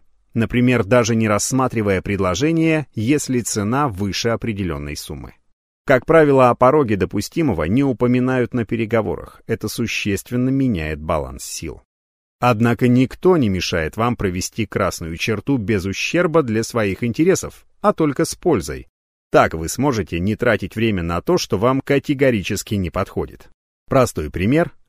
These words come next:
Красная черта, с которой согласится практически каждый. Если вы выставляете подержанную вещь на продажу,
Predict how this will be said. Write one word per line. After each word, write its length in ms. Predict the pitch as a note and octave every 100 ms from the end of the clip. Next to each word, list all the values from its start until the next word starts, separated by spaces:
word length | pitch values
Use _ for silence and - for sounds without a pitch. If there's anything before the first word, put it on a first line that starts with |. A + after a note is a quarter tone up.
| -
Красная 460 | B2 A#2 - G#2+
черта, 460 | - G2+ F2+ D3+ E3
с 100 | -
которой 400 | A#2 A2 D#3+ D3
согласится 720 | - G#2 A2 G2 E3+ - D#3
практически 640 | C#3 B2 - F#2+ - -
каждый. 560 | A2+ G#2+ D2 D2 - _ _ -
Если 540 | G#2+ C#3+ C#3 - C3
вы 180 | A#2+ A#2
выставляете 720 | G#2 - G#2+ G2+ F2+ E2 F#2+
подержанную 720 | G2+ G2+ F2+ F#2+ E2+ E2 E2+ D#2+
вещь 260 | D#2+ -
на 120 | G#2
продажу, 560 | - G2 F#2+ D3 A#2+ -